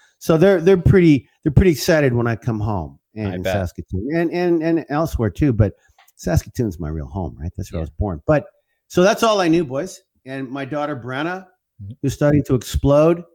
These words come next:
Speaker 1: I mean, she's already won an Obie and a Drama Desk Award on Broadway for a
Speaker 2: Congratulations
Speaker 1: play
Speaker 2: to
Speaker 1: called The
Speaker 2: her.
Speaker 1: Wolves. She graduated N Y U, Tisch Acting Academy.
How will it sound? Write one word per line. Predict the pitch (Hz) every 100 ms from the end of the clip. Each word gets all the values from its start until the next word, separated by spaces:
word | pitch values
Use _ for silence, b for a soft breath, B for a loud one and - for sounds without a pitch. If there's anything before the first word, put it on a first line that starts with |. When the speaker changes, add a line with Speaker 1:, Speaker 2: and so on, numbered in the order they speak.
| -
Speaker 1:
I |
mean, | 117 120
she's | 104 120 123
already | 127 127
won | 123 120
an | 113
Obie | 113 123 127
and | 120
a |
Drama | 107 120 123
Desk | 123 120 123
Award | 120 120
on | 107
Broadway | 117 123 131 127 123
for | 117
a | _
Speaker 2:
Congratulations | 165 87 82 - 107 95
Speaker 1:
play | 117
Speaker 2:
to | -
Speaker 1:
called | 113 175
The |
Speaker 2:
her. | 101
Speaker 1:
Wolves. | 127 139 135 127 -
She |
graduated | 101 127 127 123 120 113
N | 113 113
Y | 104
U, | 101 120 120
Tisch | 110 - 123 -
Acting | 110 110 117
Academy. | 104 123 113 110 110 107